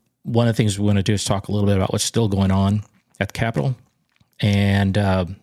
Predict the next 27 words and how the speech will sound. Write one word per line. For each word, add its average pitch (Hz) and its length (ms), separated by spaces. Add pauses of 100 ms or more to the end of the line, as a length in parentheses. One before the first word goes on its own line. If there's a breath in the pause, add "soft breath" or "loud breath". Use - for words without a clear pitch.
(600)
you 110 100
know, 101 260
how 117 280
is 107 140
that 107 200
going 98 280
to - 220
impact - 840 (1040)
the 104 80
elections? 98 580
Maybe 95 200
talk 90 260
about, 90 220 (100)
we'll 90 120
talk 95 200
about 87 240
maybe 92 160
some 95 180
specific - 600
things, 101 340
and 98 160
then 98 240 (800 loud breath)
even 120 240
talk 117 200
about 110 200
how 110 200
the 107 380